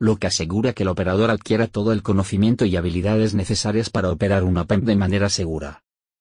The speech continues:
Este módulo se ha dividido en siete áreas de estudio donde se evalúa constantemente a los operadores mediante pruebas al final de cada área.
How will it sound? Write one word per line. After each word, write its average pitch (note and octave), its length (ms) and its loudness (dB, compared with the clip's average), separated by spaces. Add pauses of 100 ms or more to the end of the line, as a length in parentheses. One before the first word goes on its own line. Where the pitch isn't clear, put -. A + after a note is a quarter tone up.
(240)
Este G#2+ 280 0
módulo A2 340 2
se G#2 120 -2
ha E2 60 -2
dividido F#2 440 0
en F#2+ 100 2
siete A2 280 -2
áreas F#2+ 280 0
de F#2+ 80 -2
estudio A2+ 380 0
donde F#2+ 260 -2
se G2+ 140 0
evalúa F#2+ 320 0
constantemente A2 760 -2
a G#2 60 2
los G2 160 0
operadores F#2 540 -2
mediante F#2+ 420 -2
pruebas G#2 400 -2
al G#2 100 -2
final B2+ 240 0
de A2 120 0
cada A2 240 0
área. F#2 380 0